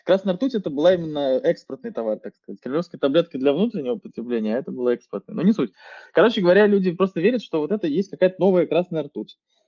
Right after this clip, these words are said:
в которую надо вложить деньги, и она будет приносить пассивный доход, э, какой-то очень большой. На самом деле, как показывает практика в этой децентрализованных финансах,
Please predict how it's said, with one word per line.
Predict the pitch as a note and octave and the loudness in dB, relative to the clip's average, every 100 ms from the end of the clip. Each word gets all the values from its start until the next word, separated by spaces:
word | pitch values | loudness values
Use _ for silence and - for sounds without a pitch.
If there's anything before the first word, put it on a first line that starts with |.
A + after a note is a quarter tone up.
| _ | _
в | _ | _
которую | C#3+ F3+ G3+ F3+ | 0 4 6 4
надо | D3 F#3 E3 | 4 0 0
вложить | C#3+ C#3+ C#3 F3 | 2 0 0 -2
деньги, | C3 A2 A2 C#3+ F3 _ _ _ - | -2 -6 -4 -4 -4 _ _ _ -6
и | C3+ | -2
она | C3 E3 A#3 | 0 2 2
будет | E3 G#3 G3 | 2 0 0
приносить | D3+ C#3 - G#3 - | -4 -6 -4 -6 -2
пассивный | D3 - G3 D#3 | -6 0 0 2
доход, | B2+ - G#3 B3 - | -2 2 2 2 -2
э, | - C3 C3 B2+ B2 - _ _ _ | 0 4 4 4 2 -4 _ _ _
какой-то | B2+ - F#3 F#3+ | -12 -4 -4 -2
очень | D#3 D#3 D3 | -4 -4 -4
большой. | C#3+ - F#2+ | -4 -4 -12
На | G#2 D3+ | -8 -2
самом | A3 G3+ D#3 | 2 2 2
деле, | A#3 C4 A#2+ | 2 2 0
как | - C#3 - | -4 -6 -6
показывает | C#3 C#3 C3 | -4 -4 -2
практика | C#3 B2+ - - G#2+ | -4 -6 -8 -8 -6
в | A#2 | -4
этой | A#2+ - _ _ _ _ _ _ _ _ _ _ | -8 -8 _ _ _ _ _ _ _ _ _ _
децентрализованных | B2+ C#3 C#3 C#3 D3 B2+ | -12 -8 -2 2 2 2
финансах, | F3 - - | 0 -2 -6